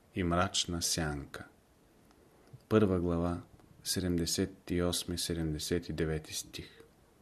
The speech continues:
Тези думи ни говорят за проявлението на етерния свят като вътрешна светлина, която ще осияе седящите в тъмнина и мрачна сянка,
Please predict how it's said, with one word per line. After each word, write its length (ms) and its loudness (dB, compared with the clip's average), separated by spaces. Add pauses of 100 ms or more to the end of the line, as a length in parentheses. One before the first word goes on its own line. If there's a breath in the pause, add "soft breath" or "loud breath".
(1300 soft breath)
Тези 320 6
думи 320 6
ни 100 8
говорят 500 4
за 220 -2
проявлението 880 2
на 160 2
етерния 480 0
свят 360 -2
като 300 -8
вътрешна 540 -2
светлина, 600 -4 (1300 soft breath)
която 400 2
ще 200 -2
осияе 680 0
седящите 760 0
в 40 -10
тъмнина 600 -2 (680 soft breath)
и 100 -2
мрачна 540 0
сянка, 580 0